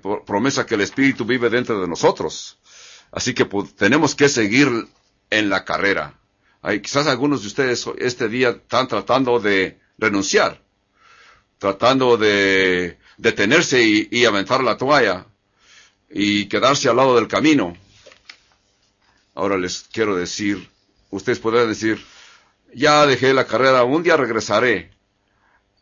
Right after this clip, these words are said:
Quizás ustedes tienen dudas y hasta temores de seguir en esa carrera en que iban.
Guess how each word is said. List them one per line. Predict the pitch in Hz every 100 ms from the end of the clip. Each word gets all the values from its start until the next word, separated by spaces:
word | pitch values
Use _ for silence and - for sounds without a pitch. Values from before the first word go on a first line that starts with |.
| _ _ _ _
Quizás | - 95 117 120
ustedes | 101 131 120 107
tienen | 120 120 104
dudas | 123 123 107
y | 107
hasta | 92 90 -
temores | 85 110 196 104 80 - -
de | 95
seguir | 98 113 147 143 - _
en | -
esa | 117 123 104
carrera | 92 110 117 107
en | 95
que | 92
iban. | 95 135 87 71